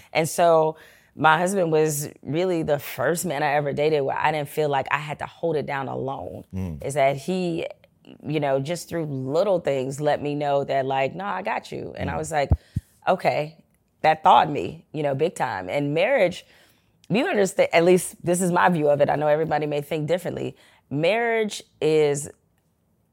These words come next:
Speaker 1: marriage is a mirror, not a reflection. Okay? It's, it's, it's a mirror <laughs> because it's things that you do when you single that, and even in,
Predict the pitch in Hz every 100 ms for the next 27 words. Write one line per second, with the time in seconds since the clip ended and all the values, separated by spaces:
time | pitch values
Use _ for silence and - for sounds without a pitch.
0 | - 160 170 220 208 175 147 143 143 147
1 | 139 131 131 131 147 147 - - - -
2 | _ _ _ _ _ _ _ _ _ _
3 | 104 123 147 160 - - - - - 143
4 | - 131 185 185 170 117 113 _ _ _
5 | - 156 175 175 - 214 180 - - _
6 | - 214 233 - 294 349 320 277 240 277
7 | 294 277 202 254 320 233 202 185 175 175
8 | 226 269 - 285 190 156 151 151 _ _
9 | _ - 151 165 160 156 - 175 220 226
10 | 202 - 143